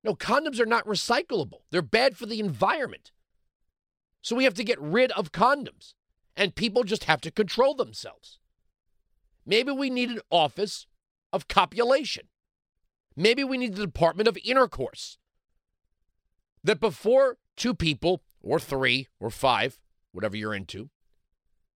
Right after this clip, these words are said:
decide they are going to do, you know, bump the uglies, they have to go down to the Office of Copulation in the Department of Intercourse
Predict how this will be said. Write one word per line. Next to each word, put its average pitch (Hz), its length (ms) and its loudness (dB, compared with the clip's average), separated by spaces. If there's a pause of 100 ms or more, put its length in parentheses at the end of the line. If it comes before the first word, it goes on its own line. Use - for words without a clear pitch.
(760)
decide 233 500 2
they 214 140 4
are 233 120 4
going 220 300 0
to 226 80 0
do, 175 380 0 (1300)
you 185 80 -12
know, 170 100 0
bump 196 300 2
the 233 160 2
uglies, 156 520 -2 (640)
they 190 120 4
have 196 120 4
to 180 80 -2
go 165 140 0
down 175 400 4
to 254 100 -4
the 254 160 -4
Office 220 380 0
of 196 260 -2 (420)
Copulation 180 840 0
in 180 100 -6
the 180 80 2
Department 196 500 2
of 208 120 0
Intercourse 139 560 -4